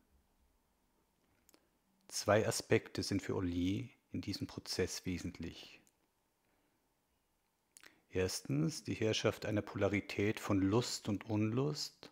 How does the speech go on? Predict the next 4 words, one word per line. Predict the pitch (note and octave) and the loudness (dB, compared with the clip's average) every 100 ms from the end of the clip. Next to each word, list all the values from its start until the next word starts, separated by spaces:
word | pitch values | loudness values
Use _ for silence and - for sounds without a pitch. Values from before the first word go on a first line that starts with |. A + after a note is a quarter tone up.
| _ | _
und | G2 - | -8 -4
zweitens | - F2 E2 F2+ - G#2 - - | -4 -2 -2 -2 -4 -6 -6 -8
das | - | -8
Piktogramm. | - - - G2+ - F#2+ E2 D#2 D#2 | -8 -10 -8 -8 -2 -2 -2 -4 -8